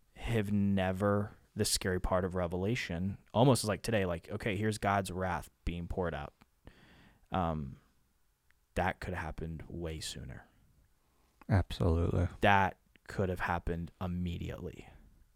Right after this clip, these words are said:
Speaker 2: And it sh-, and, and if you were only holding to the definition of justice, it
Speaker 1: Should
Speaker 2: should
Speaker 1: have.
Speaker 2: have. Yep.
Speaker 1: So for me, even to wrestle with that, to
Speaker 2: Mm.
Speaker 1: go, you know,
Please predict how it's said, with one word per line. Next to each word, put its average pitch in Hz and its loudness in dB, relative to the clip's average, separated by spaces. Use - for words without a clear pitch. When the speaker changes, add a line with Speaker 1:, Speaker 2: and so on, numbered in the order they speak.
Speaker 2:
And 92 0
it - -6
sh-, - -12
and, 104 6
and 92 -2
if 110 4
you 104 2
were 98 0
only 120 2
holding 107 4
to - 0
the 95 4
definition 95 2
of 85 4
justice, 92 2
it 95 2
Speaker 1:
Should 110 6
Speaker 2:
should 92 6
Speaker 1:
have. 69 0
Speaker 2:
have. - -12
Yep. - 0
Speaker 1:
So 127 10
for 127 6
me, 110 8
even 104 2
to - 0
wrestle 92 0
with 87 -4
that, 82 -4
to 95 4
Speaker 2:
Mm. 85 4
Speaker 1:
go, 90 0
you 101 0
know, 85 -4